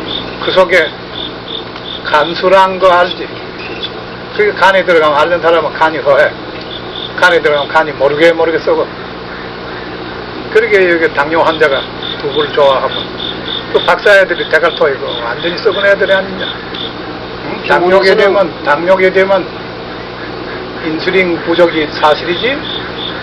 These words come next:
Speaker 1: 자위 부족하기 때문에 인슐린 부족자는 간에 인슐린이 결핍돼 가거든. 거기에다가 두부를 먹게 되면 두부의 영양분은 전신으로 퍼지고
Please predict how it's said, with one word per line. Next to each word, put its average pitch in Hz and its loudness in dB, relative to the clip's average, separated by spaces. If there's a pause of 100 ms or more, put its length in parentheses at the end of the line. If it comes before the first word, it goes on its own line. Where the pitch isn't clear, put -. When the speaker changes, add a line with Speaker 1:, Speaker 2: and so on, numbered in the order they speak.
(440)
Speaker 1:
자위 175 6
부족하기 175 2
때문에 139 -2
인슐린 170 -4
부족자는 165 2 (960)
간에 226 4
인슐린이 160 -2 (640)
결핍돼 156 4
가거든. 127 2 (920)
거기에다가 175 4 (640)
두부를 170 4
먹게 160 2
되면 143 0 (880)
두부의 180 6
영양분은 180 2
전신으로 160 0
퍼지고 151 4